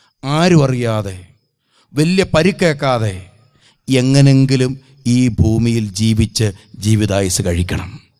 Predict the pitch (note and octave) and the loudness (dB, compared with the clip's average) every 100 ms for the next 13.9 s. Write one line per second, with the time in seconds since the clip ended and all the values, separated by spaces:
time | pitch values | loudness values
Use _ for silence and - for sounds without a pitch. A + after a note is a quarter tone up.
0 | _ - - _ _ _ C3+ D3+ E3+ C#3+ | _ -20 -20 _ _ _ -2 0 0 0
1 | D3+ D#3 D#3 D3+ C#3 C3+ D3 C3 B2+ A#2 | 0 0 0 0 0 2 2 2 0 -2
2 | A#2 A#2 A2 _ _ _ _ _ - F#3 | -4 -10 -16 _ _ _ _ _ -4 0
3 | A3 F#3+ C#4 C4 B3 A#3+ A3+ E3 A3+ C4 | 0 0 0 2 2 2 0 0 0 -2
4 | D4+ _ _ _ E3 F#3+ B3+ B3+ A#3+ A3+ | -8 _ _ _ -6 -2 2 2 2 2
5 | A3+ B3 - _ _ _ _ - E3+ A#3+ | 0 -2 -8 _ _ _ _ -6 -2 0
6 | C4 B3+ C4 - _ _ _ _ _ _ | 0 0 -2 -8 _ _ _ _ _ _
7 | _ _ - F#3+ F3+ A3 A3+ G3 A3+ C#4 | _ _ -14 -4 0 0 0 0 -4 -8
8 | _ _ _ _ _ _ _ D3 F3 A#3+ | _ _ _ _ _ _ _ -6 -2 -2
9 | - F#3+ G#3 A3+ A3+ C4 F#3 G3+ G3 F3+ | -2 -2 -2 -2 -2 -2 0 2 2 2
10 | E3+ E3+ - _ _ _ _ _ _ - | 0 0 -8 _ _ _ _ _ _ -2
11 | G3+ A3 G#3 F#3+ G3 B3 F#3+ G3+ B3 A#3 | 0 2 0 0 2 2 2 2 2 0
12 | F#3 E3+ F3 A3+ - _ _ _ _ _ | -2 -2 -2 -2 -10 _ _ _ _ _
13 | - E3+ G#3+ A3 G#3 G3+ F#3 A#3+ A#3 | -6 0 2 2 2 0 -2 0 2